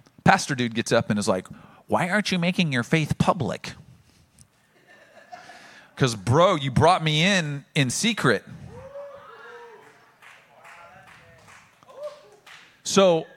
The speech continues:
it, it, it, Paul is, like, flipping this, and he's like, "So what we're gonna do is we aren't gonna keep these lies secret. We're not dealing with it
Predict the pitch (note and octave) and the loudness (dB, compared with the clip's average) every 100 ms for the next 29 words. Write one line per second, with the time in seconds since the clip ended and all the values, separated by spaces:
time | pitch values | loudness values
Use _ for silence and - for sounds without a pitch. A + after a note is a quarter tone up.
0 | - - _ _ _ _ _ _ - G#3+ | -20 -20 _ _ _ _ _ _ 2 2
1 | - A3 G#3+ - G#3 - A3 D4 D4+ G3 | 2 2 2 0 6 8 8 6 6 4
2 | F3 - - - F#3 G#3+ A#3 B3 C4+ - | 2 2 -6 0 0 0 -4 -2 -2 -2
3 | F#3 E3 E3 D#3 C#3+ - - F3 F#3+ G3+ | -2 0 4 2 2 -4 -2 0 2 2
4 | A#3 A3 E3 E3 C4 G4+ - - - E3+ | 2 2 2 2 2 0 -4 -4 0 0
5 | E3+ G#3+ C#4+ B3+ G3 - _ _ _ _ | 2 0 0 0 -2 -4 _ _ _ _
6 | - G#3+ G#3+ - _ _ _ _ _ _ | -2 -2 -2 -8 _ _ _ _ _ _
7 | - F#3 F#3 D#3 D#3 D3+ - - - - | 2 2 2 2 4 4 2 -2 -6 -2
8 | F3 D#3 A#3 B3 - _ _ _ _ _ | -2 0 -2 -4 -8 _ _ _ _ _
9 | _ F3+ G#3 F#3 F3 G3+ G#3 F#3+ G3 E3+ | _ 4 4 6 2 2 2 2 2 -2